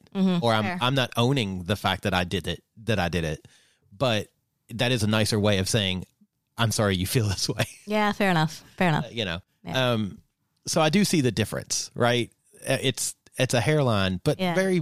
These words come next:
Speaker 2: similar to when we were looking at the love languages. A lot of those bleed over, 'cause I've
Speaker 1: Yeah.
Speaker 2: thought a lot about that. If somebody gives you a love letter, are those words of affirmation, or is that a gift,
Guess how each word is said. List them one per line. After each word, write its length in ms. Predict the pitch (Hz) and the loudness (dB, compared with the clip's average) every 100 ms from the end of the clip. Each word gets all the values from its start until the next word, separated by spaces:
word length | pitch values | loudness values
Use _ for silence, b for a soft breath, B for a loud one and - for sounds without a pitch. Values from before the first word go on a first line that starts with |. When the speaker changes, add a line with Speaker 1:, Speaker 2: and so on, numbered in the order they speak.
| - | -2
Speaker 2:
similar 380 | 131 170 165 151 | -4 0 0 0
to 140 | - 127 | 0 0
when 160 | 127 | 0
we 80 | 123 | 0
were 60 | 113 | 0
looking 280 | 113 107 | -2 -2
at 40 | 95 | -2
the 80 | 101 | 0
love 220 | 156 160 | 0 0
languages. 440 | 71 65 82 - - _ _ | -6 -6 -8 -10 -12 _ _
A 60 | 127 | 0
lot 160 | 123 127 | 2 2
of 60 | 101 | 2
those 220 | 92 90 | 0 0
bleed 320 | 120 113 104 | 0 2 2
over, 320 | 110 92 58 | 0 -2 -6
'cause 140 | - 117 | -4 -2
I've 140 | 151 | 0
Speaker 1:
Yeah. 40 | 147 | 0
Speaker 2:
thought 140 | 113 | 0
a 40 | |
lot 180 | 104 95 | 0 0
about 240 | 87 80 - | -2 -4 -2
that. 300 | 135 92 - _ _ _ _ - | 0 -2 -4 _ _ _ _ -6
If 140 | 127 | -6
somebody 460 | - 156 139 131 113 | -2 -2 2 2 0
gives 380 | 95 135 120 | 0 0 2
you 300 | 117 110 101 - _ | 0 2 0 -4 _
a 260 | 101 104 101 | -2 0 0
love 380 | 98 101 127 127 | -2 0 0 2
letter, 400 | 98 80 82 87 _ _ | 0 0 -2 -6 _ _
are 80 | 113 | -2
those 220 | 113 113 | 0 -2
words 240 | 107 110 104 | -2 -2 -2
of 80 | |
affirmation, 640 | 107 101 104 107 - 151 160 | -2 -2 -2 -2 -2 -2 -2
or 80 | 113 | -2
is 60 | 110 | 0
that 120 | 107 | -2
a 40 | |
gift, 360 | 95 120 78 | -2 -4 -4